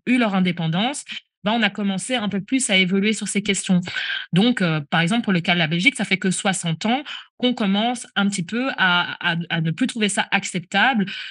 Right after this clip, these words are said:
de discriminer ouvertement les personnes sur base de leur couleur de peau. Mais, euh, imaginez, ça fait que, euh, mais entre-temps, il y a eu plusieurs siècles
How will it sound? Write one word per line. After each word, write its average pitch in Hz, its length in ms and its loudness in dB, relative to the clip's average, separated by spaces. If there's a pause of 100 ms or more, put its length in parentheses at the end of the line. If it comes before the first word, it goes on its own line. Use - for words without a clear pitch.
de 175 160 2
discriminer 208 720 2
ouvertement 190 640 2
les 190 160 0
personnes 190 340 0
sur 196 160 -4
base 190 240 2
de 190 60 0
leur 175 160 -2
couleur 185 300 0
de 175 80 2
peau. 165 260 0 (460)
Mais, 214 260 6
euh, 170 260 2
imaginez, 185 460 0
ça 226 160 0
fait 220 160 2
que, - 140 -6
euh, 190 120 -2 (120)
mais 185 220 6
entre-temps, 175 480 0
il 247 120 2
y 180 60 4
a 165 100 2
eu 196 140 4
plusieurs 202 420 2
siècles - 400 0